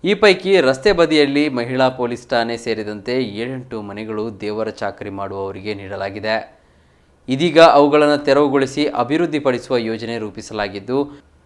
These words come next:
ಮನೆಗಳನ್ನ ಬಿಟ್ಟುಕೊಡದಿದ್ದಲ್ಲಿ ಮನೆಗಳನ್ನ ನೆಲಸಮ ಮಾಡಲಾಗುವುದು ಎಂದು ಪುತ್ತೂರು ಶಾಸಕ ಅಶೋಕ್ ಕುಮಾರ್ ರೈ ನೀಡಿರುವ ಹೇಳಿಕೆ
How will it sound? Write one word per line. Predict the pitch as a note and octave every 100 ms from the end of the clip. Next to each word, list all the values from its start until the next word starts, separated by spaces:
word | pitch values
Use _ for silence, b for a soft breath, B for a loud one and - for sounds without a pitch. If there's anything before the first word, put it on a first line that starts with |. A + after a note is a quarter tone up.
| _ _ _ -
ಮನೆಗಳನ್ನ | D3+ A3 G#3 F#3 D#3 D#3 E3+
ಬಿಟ್ಟುಕೊಡದಿದ್ದಲ್ಲಿ | C3 C3 F#3 D3+ C3+ B2+ A#2+ A#2 B2 C#3+
ಮನೆಗಳನ್ನ | A2+ A2+ A2+ A2 A2 A2+
ನೆಲಸಮ | G2+ A2 B2+ D#3 C3
ಮಾಡಲಾಗುವುದು | A2+ G#2+ G#2+ G2+ G#2 G2+
ಎಂದು | G#2+ G2+ G2+ A#2
ಪುತ್ತೂರು | A2+ A2+ - E3 D3
ಶಾಸಕ | C#3+ G#2+ - G#2+
ಅಶೋಕ್ | A#2 - - A2 E3 -
ಕುಮಾರ್ | A#2 A2 G#2
ರೈ | G#2 G#2+
ನೀಡಿರುವ | G2+ G2+ G2 G2+
ಹೇಳಿಕೆ | F#2+ A2 F3 - B2 B2+